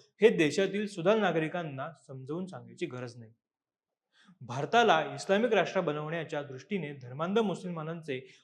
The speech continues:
होत असलेले मार्गक्रमण हे देशाच्या दृष्टीने धोकादायक आहे.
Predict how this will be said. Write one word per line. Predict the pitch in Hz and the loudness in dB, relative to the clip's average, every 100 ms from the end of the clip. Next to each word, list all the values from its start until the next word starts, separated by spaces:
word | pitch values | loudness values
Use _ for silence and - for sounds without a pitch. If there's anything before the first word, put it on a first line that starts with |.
| _ - | _ 10
होत | 247 | 12
असलेले | 226 170 185 160 151 | 12 6 4 4 4
मार्गक्रमण | 139 127 151 196 165 131 123 _ _ - | 0 -2 0 0 0 -2 -8 _ _ 6
हे | |
देशाच्या | 247 175 165 202 196 - | 8 8 6 4 2 2
दृष्टीने | 160 147 190 170 | 0 -4 -6 -6
धोकादायक | 160 117 123 175 170 143 | -8 -14 -6 0 2 0
आहे. | 113 | -4